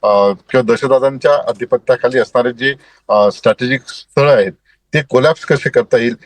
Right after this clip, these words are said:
याचा प्रयत्न करावा लागेल. म्हणजे डायरेक्ट वॉर आता तसा होणार नाही, परंतु आपल्याकडे आता पूर्वी ज्या पद्धतीने बालाकोट असेल किंवा इतर असेल, त्या-,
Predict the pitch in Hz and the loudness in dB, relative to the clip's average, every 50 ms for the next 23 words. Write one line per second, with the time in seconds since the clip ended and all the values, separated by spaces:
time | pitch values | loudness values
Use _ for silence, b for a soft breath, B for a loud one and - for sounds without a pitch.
0 | b b b _ 117 110 - - - - - 113 107 - 120 113 - 107 101 98 | b b b _ 0 0 2 0 -2 -2 -2 -4 -4 -2 -4 -2 0 0 2 2
1 | 98 95 87 87 85 92 92 - - 104 101 117 110 98 104 101 110 123 147 139 | 2 0 -2 -6 -8 -12 -14 -12 -12 -4 -4 -4 0 2 2 2 2 2 0 -2
2 | - _ - 127 123 127 131 147 160 160 - b b b b b - 120 104 - | -6 _ -6 0 2 2 4 4 2 0 -4 b b b b b -4 -2 0 2
3 | 143 143 143 - - - - - _ - 120 - - 139 123 123 127 127 143 147 | 2 2 0 -2 -6 -12 -20 -8 _ -4 -2 0 0 0 0 0 0 0 0 0
4 | 139 127 104 - - 127 151 165 160 160 - 190 208 240 - _ _ _ _ _ | -2 -4 -6 -2 -2 -2 -2 -2 -4 -4 -4 -4 -4 -6 -8 _ _ _ _ _
5 | - 120 - - 160 170 165 175 170 175 165 143 135 - 160 170 175 - - - | -4 -4 -4 0 -2 -2 -2 0 0 0 0 0 0 0 0 0 -2 -6 -10 -16
6 | _ _ _ _ _ _ _ _ - 131 135 139 170 185 190 175 160 _ - 147 | _ _ _ _ _ _ _ _ -6 -6 -4 -2 -2 -2 -2 -4 -10 _ 0 0
7 | 156 151 - 147 131 135 131 - 139 127 110 110 110 117 127 131 - 147 131 - | 0 0 -2 -6 -6 -6 -8 -4 -4 -2 0 0 0 0 0 -2 -2 -4 -6 -6
8 | 127 - 147 139 135 - 151 139 127 123 113 - 143 135 131 135 B B B B | -6 -6 -8 -10 -8 -2 -2 0 0 0 0 0 0 0 0 -2 B B B B
9 | B - 107 - - - 131 123 110 - 135 135 143 143 - | B -2 -2 -2 0 0 -2 -2 0 0 0 2 2 0 -2